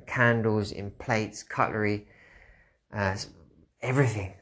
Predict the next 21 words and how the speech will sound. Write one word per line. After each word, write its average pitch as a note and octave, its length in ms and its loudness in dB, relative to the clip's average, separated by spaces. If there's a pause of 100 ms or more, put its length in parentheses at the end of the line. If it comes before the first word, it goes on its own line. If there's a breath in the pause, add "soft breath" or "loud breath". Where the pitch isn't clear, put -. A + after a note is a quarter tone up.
(100)
you G#2 80 -6
know, A2 160 0
making, A#2+ 500 0
just - 240 -4
creating A#2+ 600 2
a A2 60 -8
sacred B2 600 -4
space - 580 -4 (340 soft breath)
to G#2+ 180 -6
dive A2 520 2
into G2 600 -4 (260)
our G#2 220 0
sacred A2 460 -4
relationship G2 840 -2 (360 soft breath)
with F2+ 120 -8
sacred G2 540 -4
food F2 380 -6 (640 soft breath)
and G2 240 -6
really, A2+ 600 6
like, G2 420 -2
just - 220 -16